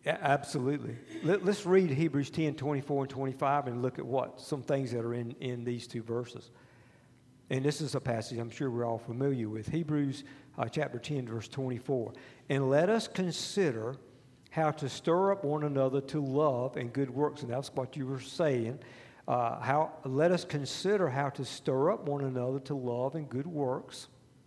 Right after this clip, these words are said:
not neglecting to meet together, as is the habit of some,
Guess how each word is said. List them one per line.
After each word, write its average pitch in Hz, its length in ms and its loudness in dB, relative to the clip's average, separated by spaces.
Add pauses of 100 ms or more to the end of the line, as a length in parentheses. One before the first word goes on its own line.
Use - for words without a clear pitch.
(640)
not 143 480 2
neglecting 170 680 4
to 156 120 -2
meet 147 320 -2
together, 165 640 0 (760)
as 139 240 6
is 151 180 2
the 175 80 2
habit 151 380 0
of 190 120 -4
some, 139 520 -2